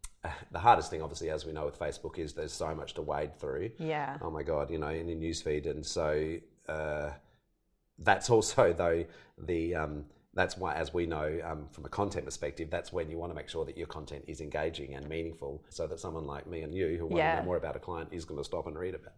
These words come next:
Speaker 1: read about
Speaker 2: Yeah.
Speaker 1: them.
Speaker 2: Well, and, and really
Speaker 1: <clears throat>
Speaker 2: what you've touched on there is the fact that there are so many different platforms, and
Speaker 1: Mm.
Speaker 2: why you personally might focus on LinkedIn and Facebook.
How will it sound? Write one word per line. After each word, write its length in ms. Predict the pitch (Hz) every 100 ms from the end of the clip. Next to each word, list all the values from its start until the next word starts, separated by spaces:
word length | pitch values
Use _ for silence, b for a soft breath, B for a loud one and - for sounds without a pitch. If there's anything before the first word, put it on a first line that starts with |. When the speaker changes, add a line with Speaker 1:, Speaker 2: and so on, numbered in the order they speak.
| -
Speaker 1:
read 80 | 190
about 100 | 175
Speaker 2:
Yeah. 220 | 175 151
Speaker 1:
them. 100 | - B B B
Speaker 2:
Well, 140 | 240
and, 240 | 254 233 226
and 320 | 233 233 208
really 300 | 240 285 240
Speaker 1:
<clears throat> 80 | 180
Speaker 2:
what 100 | 180
you've 160 | 175
touched 380 | - 190 - -
on 160 | 160 156
there 280 | 180 156 -
is 280 | 190 170 170
the 120 | 165
fact 460 | - 156 165 - - -
that 300 | 170 - 170
there 120 | 156
are 220 | 147 156
so 440 | - - 160 156 160
many 260 | 156 170
different 300 | 180 202 -
platforms, 580 | - 190 - 240 285 208
and 140 | 175
Speaker 1:
Mm. 20 | 170
Speaker 2:
why 160 | 165
you 240 | 165 196 208
personally 760 | - 196 196 196 180 147 151
might 340 | 170 151 147 - 156 B B -
focus 340 | - 165 165 170
on 140 | 151
LinkedIn 340 | 156 - 151 143
and 100 | 135
Facebook. 500 | 202 220 151 -